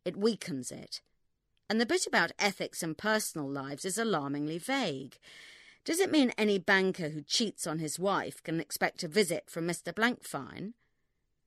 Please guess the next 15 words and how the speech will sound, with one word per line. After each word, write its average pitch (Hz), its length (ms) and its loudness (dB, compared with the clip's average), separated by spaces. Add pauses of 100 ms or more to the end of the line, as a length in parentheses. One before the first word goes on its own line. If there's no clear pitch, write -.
(320)
Even 247 300 4
more 320 260 6
worrying 151 640 0
is 247 120 -6
Principle - 440 -4
five. 131 720 -2 (1160)
"We 320 200 6
stress 240 380 2
creativity 180 800 2
and 151 120 0
imagination 147 720 -2
in 147 200 -2
everything 147 520 -2
we 143 120 -4
do." 139 440 -2